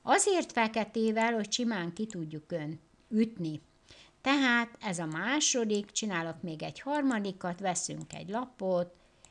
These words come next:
és akkor kijelölés, alakzatbetöltés,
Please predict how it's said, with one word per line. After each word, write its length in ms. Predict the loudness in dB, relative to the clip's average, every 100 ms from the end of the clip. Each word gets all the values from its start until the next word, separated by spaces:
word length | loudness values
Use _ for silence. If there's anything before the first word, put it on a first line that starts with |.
| _ -10
és 100 | -10
akkor 380 | -8 -8 -8 -8 -10
kijelölés, 960 | -2 2 4 4 2 0 -2 -2 -4 -6 0
alakzatbetöltés, 2000 | 2 4 4 2 0 0 0 -4 -4 -2 -2 -2 -8 -10 -8 -6 -2 0 0 -4